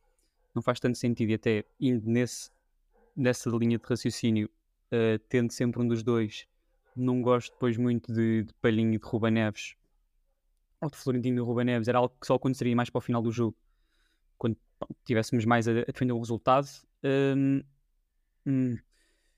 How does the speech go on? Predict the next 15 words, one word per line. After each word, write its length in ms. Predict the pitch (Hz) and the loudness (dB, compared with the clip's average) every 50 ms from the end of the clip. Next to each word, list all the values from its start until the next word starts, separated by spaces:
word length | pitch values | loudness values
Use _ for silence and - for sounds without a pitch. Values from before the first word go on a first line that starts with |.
| _ _ _ _ _ - - | _ _ _ _ _ -16 -14
sim, 340 | 147 - 190 185 170 165 139 - _ - - _ _ _ _ _ _ - | -6 0 2 2 2 2 0 -4 _ -20 -20 _ _ _ _ _ _ -8
eu, 120 | - - - _ _ _ - | -8 -8 -8 _ _ _ -6
eu, 100 | - - - _ _ | -6 -6 -8 _ _
eu, 220 | - - 190 156 - _ _ _ _ _ _ _ - | -6 -4 -4 -4 -6 _ _ _ _ _ _ _ -6
sim, 140 | - 160 | 0 2
eu 40 | 156 | 2
acho 140 | 160 160 - | 2 0 0
que 60 | - | 0
Palhinha 260 | 170 160 160 180 175 | 0 2 2 4 2
é 40 | 165 | 2
titular, 420 | - 160 143 - 139 139 135 131 131 | 0 -2 -4 0 2 2 4 2 0
titularíssimo 500 | - 147 139 147 147 143 139 - 143 139 | -2 -2 0 2 2 2 2 0 0 0
nesta 200 | 135 - - 135 | 0 0 -2 -4
seleção, 520 | - - 127 123 - 123 120 123 135 139 - _ _ _ _ - | -2 -2 -2 0 0 0 0 0 -2 -6 -10 _ _ _ _ -2
hum, 520 | 139 139 139 139 139 139 139 143 143 135 | 2 4 4 4 4 4 4 2 2 0